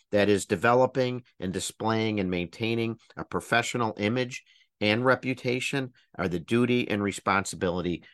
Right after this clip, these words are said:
of all firefighters, and also recognizing that true professionalism is not defined by any paycheck.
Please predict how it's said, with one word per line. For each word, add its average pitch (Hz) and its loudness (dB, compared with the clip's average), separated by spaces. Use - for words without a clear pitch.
of 87 2
all 95 4
firefighters, 73 -4
and 131 0
also 175 4
recognizing 123 -2
that 101 -4
true 160 0
professionalism 85 -2
is 92 0
not 104 2
defined 82 -2
by 90 0
any 80 -2
paycheck. - -6